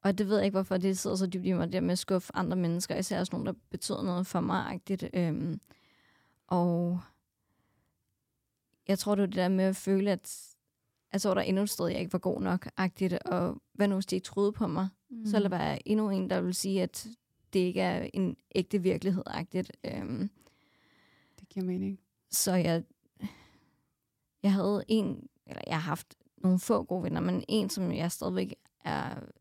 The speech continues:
Speaker 1: altså som er min bedste ven, øh, stadigvæk den dag i dag. Altså, det var jo os, der holdt sammen og, og snakkede om tingene og prøvede ligesom at bearbejde det sammen, ikke? Øhm, og jeg tror også, derfor ville han altid have en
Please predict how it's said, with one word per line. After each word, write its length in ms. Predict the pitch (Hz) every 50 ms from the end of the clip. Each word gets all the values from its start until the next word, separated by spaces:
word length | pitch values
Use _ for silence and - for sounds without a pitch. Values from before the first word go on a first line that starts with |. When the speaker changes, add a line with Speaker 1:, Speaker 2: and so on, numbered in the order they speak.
| _ _ _ _ _ -
Speaker 1:
altså 200 | - 180 - 170
som 140 | 170 - 170
er 60 | 156
min 160 | 175 175 170 160
bedste 280 | 170 165 - 185 175
ven, 300 | 170 170 165 170 170 180 _ _ _ _ _ _ _ _ -
øh, 280 | 151 139 135 131 - - -
stadigvæk 340 | - - - - - - 175
den 140 | 185 180 170
dag 100 | 165 -
i 20 |
dag. 280 | - - - - - - _ -
Altså, 280 | - 185 175 180 180 170 - - - - - _ _ _ _ -
det 100 | - 185
var 60 | 196
jo 60 | 196 -
os, 220 | - 180 196 -
der 80 | - 220
holdt 220 | 202 202 180 -
sammen 320 | - 202 175 180 156 123
og, 120 | 151 190 190 _ -
og 100 | - 185 190
snakkede 340 | - 185 165 170 175 190
om 120 | 175 180 180
tingene 320 | - 214 185 175 175 185
og 80 | 180 180
prøvede 220 | - - 180 175
ligesom 260 | 170 165 - - 180
at 60 | 170 -
bearbejde 400 | 175 170 - - - - - - -
det 100 | 190 190
sammen, 360 | - 196 - - - 185 175
ikke? 220 | 202 214 - - - - 180 175 -
Øhm, 340 | 139 - 180 170 165 175 185 - - - _ _ _ _ _ _ _ _ _ -
og 120 | - 190 190
jeg 100 | 190 -
tror 140 | - 208
også, 120 | 196 196 - -
derfor 160 | 190 - 196
ville 180 | 175 185 185 190
han 100 | 190 175
altid 240 | 175 - - 190 196
have 140 | 196 190
en 260 | 185 180 - - 254